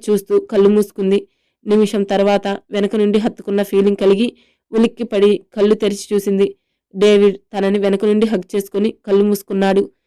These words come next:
"వదలండి, ఏం చేస్తున్నారు?" అని కంగారుగా అడిగింది. "సారీ, ఏమనుకోకు. సార్ ఎంగేజ్‌మెంట్ రోజు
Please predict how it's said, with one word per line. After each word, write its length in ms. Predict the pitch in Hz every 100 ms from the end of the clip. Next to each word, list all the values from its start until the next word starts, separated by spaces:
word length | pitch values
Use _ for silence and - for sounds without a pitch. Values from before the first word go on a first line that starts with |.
| _ _ 196
"వదలండి, 600 | 196 220 226 208 202 202 -
ఏం 180 | 208 220 226
చేస్తున్నారు?" 640 | 220 - 208 208 208 214 -
అని 100 | 208
కంగారుగా 540 | 208 202 196 202 208 214
అడిగింది. 500 | 208 196 196 202 - _ _ _ _ _ -
"సారీ, 360 | 196 208 - -
ఏమనుకోకు. 720 | 202 214 226 214 202 196 208 - _ _ -
సార్ 220 | 202 202
ఎంగేజ్‌మెంట్ 680 | 220 214 202 208 202 202 196
రోజు 340 | 196 196 226